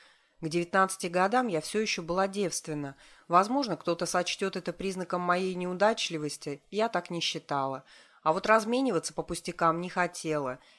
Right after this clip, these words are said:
И пока ещё я не встретила парня, с которым мне захотелось бы более близких отношений. По всей видимости, теперь об этом можно и вовсе забыть. "Отлично, это меняет дело, и в глубоком осмотре нет необходимости.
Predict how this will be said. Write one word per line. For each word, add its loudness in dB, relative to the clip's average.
И -4
пока 6
ещё 2
я 0
не -4
встретила 0
парня, 4
с -8
которым -2
мне -2
захотелось 0
бы -4
более 0
близких -6
отношений. -2
По 0
всей -2
видимости, -2
теперь -2
об 2
этом -2
можно -2
и -2
вовсе -4
забыть. -4
"Отлично, 2
это 0
меняет 4
дело, 0
и -8
в -8
глубоком 4
осмотре 2
нет 0
необходимости. -4